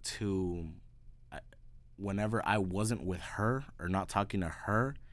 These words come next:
it created, like, a jealousy. 'Cause she's like, "No, this is, this is the you that I know."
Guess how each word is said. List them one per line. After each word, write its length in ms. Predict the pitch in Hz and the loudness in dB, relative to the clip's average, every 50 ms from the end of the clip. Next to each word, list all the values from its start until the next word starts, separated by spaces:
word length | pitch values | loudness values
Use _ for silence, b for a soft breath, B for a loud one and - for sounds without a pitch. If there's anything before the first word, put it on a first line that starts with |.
| b b b b - - | b b b b -16 -14
it 80 | 107 110 | -8 -2
created, 320 | - 117 127 127 131 127 | 0 0 2 2 2 2
like, 180 | 120 107 92 - | 2 2 2 0
a 40 | |
jealousy. 680 | 80 80 - 82 85 117 127 101 - - - - - - - - - - - - - - | -4 -4 -2 0 0 0 0 0 -2 -2 -4 -4 -8 -12 -16 -20 -20 -20 -20 -20 -10 -4
'Cause 300 | - 92 90 85 82 - | 0 0 2 2 0 0
she's 180 | - 95 90 | 0 0 0
like, 220 | 92 87 85 80 87 | 0 0 -2 -2 -2
"No, 140 | 87 92 | 0 2
this 240 | 92 92 101 - - | 2 2 2 2 2
is, 120 | 123 110 95 | 2 2 2
this 240 | 95 127 156 - | 4 4 4 4
is 120 | 123 117 110 | 2 2 2
the 80 | 101 | 2
you 200 | 87 87 95 98 87 | 4 4 4 4 4
that 120 | 85 80 | 2 0
I 140 | 78 78 80 | -2 -2 -2
know." 260 | 78 78 76 76 76 | -4 -4 -4 -6 -8